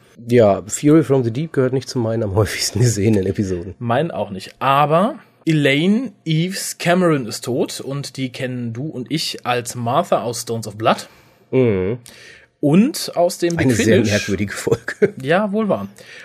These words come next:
Speaker 2: Und aus dem Big Finish ist es Stones of Venice, was ich nicht mehr wusste. Sie spielt da nämlich die Figur der Misses Lavish, beziehungsweise Estella.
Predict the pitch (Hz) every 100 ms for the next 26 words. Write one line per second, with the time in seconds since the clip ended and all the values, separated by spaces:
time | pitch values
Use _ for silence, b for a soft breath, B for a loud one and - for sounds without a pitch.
0 | B - 202 294 208 202 196 175 170 -
1 | 190 233 262 - 143 156 - 180 165 160
2 | 180 226 135 - 131 135 180 - 165 165
3 | 214 147 143 - 175 165 160 156 160 156
4 | 147 143 143 131 127 139 185 202 - 143
5 | 156 156 165 156 - - 240 117